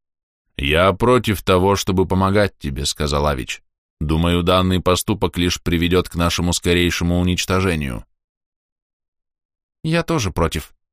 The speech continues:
добавил Свет. "Я за, если тебе интересно", — хитро посмотрел на меня Рунд. "Думаю, лучше погибнуть так, чем рассматривая эту пещеру изнутри".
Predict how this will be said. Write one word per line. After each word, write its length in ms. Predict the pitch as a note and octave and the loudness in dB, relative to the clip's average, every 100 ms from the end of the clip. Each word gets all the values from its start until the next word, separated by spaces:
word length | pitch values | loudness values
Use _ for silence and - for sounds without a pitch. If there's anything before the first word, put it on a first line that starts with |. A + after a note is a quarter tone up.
| _ | _
добавил 460 | - D2+ D2+ D2 D#2 | -4 -2 -2 -2 -4
Свет. 360 | - D#2 C#2+ - _ _ _ _ _ _ _ _ _ _ _ _ _ _ | -4 -6 -6 -12 _ _ _ _ _ _ _ _ _ _ _ _ _ _
"Я 320 | F#2 D3+ A3+ G#3 | 0 2 4 4
за, 240 | A3 A#3+ | 4 4
если 320 | C#3 F#2+ G#2 | 4 2 0
тебе 320 | F#2 F#2+ F#2 | 0 0 2
интересно", — 640 | F#2 F2 F#2 E2+ E2 B1 - _ _ _ _ | 2 2 2 2 0 -6 -12 _ _ _ _
хитро 240 | - E2+ | -4 -2
посмотрел 480 | E2 F2 E2+ E2 E2 | -2 -2 -2 0 0
на 80 | E2 | 0
меня 220 | F2 F2+ | 0 -2
Рунд. 340 | F2 C2+ - - _ _ _ _ _ | -2 -6 -12 -20 _ _ _ _ _
"Думаю, 400 | - D#4+ C#4 F3+ | -2 2 4 4
лучше 240 | D#3+ D#3+ C#3+ | 4 2 2
погибнуть 540 | C#3 C#3 D3+ C#3 A#2+ | 0 2 2 0 0
так, 220 | - E2+ - | -2 -4 -2
чем 160 | G#2 | 0
рассматривая 680 | F2 F2 - F#2+ F2+ E2+ F2 | 2 2 2 0 2 2 2
эту 220 | F#2 F#2+ | 0 -4
пещеру 460 | F#2 F2+ - F2 F2 | -4 -2 0 2 2
изнутри". 480 | F2 F#2+ F#2+ D2+ | 2 0 -2 -6